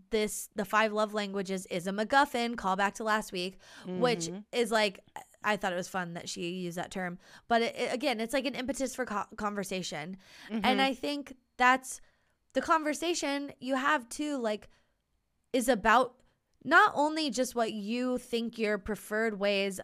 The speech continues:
Speaker 1: of, like, being loved are, or, like, how you can see love, but it
Speaker 2: Mm.
Speaker 1: also starts conversations ar-,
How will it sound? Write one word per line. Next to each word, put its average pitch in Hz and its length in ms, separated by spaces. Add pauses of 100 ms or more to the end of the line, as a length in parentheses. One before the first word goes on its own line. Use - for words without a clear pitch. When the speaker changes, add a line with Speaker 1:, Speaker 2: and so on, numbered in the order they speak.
Speaker 1:
of, 190 160
like, 190 240
being 196 300
loved 190 340
are, 175 380
or, 214 60
like, 190 180
how 202 180
you 196 360 (100)
can 190 220
see 269 340
love, 175 320 (280)
but 247 280
it 170 100
Speaker 2:
Mm. - 40
Speaker 1:
also 277 340
starts 226 320
conversations 196 840
ar-, 190 320